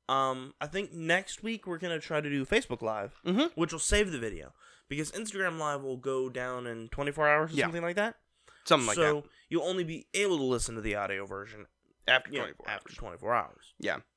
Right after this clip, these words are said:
Speaker 1: So
Speaker 2: And I'm working on a few other side projects to, uh, push people towards our website, 'cause we've got a lot of great content going up.
Speaker 1: Yeah, so far. So
Speaker 2: Um,
Speaker 1: far, so
Speaker 2: just
Speaker 1: good.
Speaker 2: in the we-, just in this last week, um, I done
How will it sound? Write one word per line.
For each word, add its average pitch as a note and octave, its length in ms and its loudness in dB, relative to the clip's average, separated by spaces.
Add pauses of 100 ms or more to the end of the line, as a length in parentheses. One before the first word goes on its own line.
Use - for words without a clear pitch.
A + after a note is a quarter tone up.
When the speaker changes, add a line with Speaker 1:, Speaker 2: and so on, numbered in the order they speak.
(260)
Speaker 1:
So - 200 0
Speaker 2:
And F3 80 12
I'm F3+ 80 12
working D#3+ 240 10
on C#3 120 10
a B2 60 2
few C3+ 200 0
other A2+ 200 2
side A2+ 340 0
projects A2+ 640 -2 (120)
to, B2 440 -6
uh, A#2+ 380 2 (520)
push E3 200 -4
people F#3 180 -8
towards E3 220 -2
our D#3+ 80 0
website, D#3 420 -4
'cause C#3+ 140 -10
we've D#3 100 -6
got D3+ 160 6
a D3 60 4
lot C3 320 4
of C#3 100 -4
great A#2+ 320 -6
content A#2 520 -8
going G2 300 -12
up. E2+ 160 -12
Speaker 1:
Yeah, - 100 -8 (120)
so F#3 220 6
far. A2 220 0 (180)
So C3+ 60 8
Speaker 2:
Um, C#3+ 160 10
Speaker 1:
far, D3 80 4
so - 40 -8
Speaker 2:
just D#3 180 2
Speaker 1:
good. D#3 100 -2
Speaker 2:
in D#3 80 0
the D3 100 4
we-, C3+ 480 -2
just C#3+ 260 -8
in C#3+ 160 -12
this D#3 220 -2
last D#3 420 2
week, C#3 720 -6 (800)
um, B2+ 640 4
I B2 120 4
done B2+ 500 2